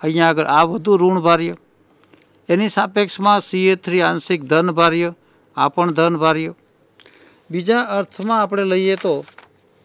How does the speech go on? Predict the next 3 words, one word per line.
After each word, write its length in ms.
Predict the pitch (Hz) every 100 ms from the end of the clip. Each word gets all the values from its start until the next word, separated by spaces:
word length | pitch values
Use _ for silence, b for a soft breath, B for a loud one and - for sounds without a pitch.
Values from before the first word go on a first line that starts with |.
| _ _
અહીંયા 340 | 156 170 208 190
આગળ 260 | 160 147 - _ _ - - - - - - - _ _ - _ - - - - _ - - _ _ - - b b b b _ _ _ _ _ _ _ _ _ _
કાર્બન, 580 | - 180 190 214 226 226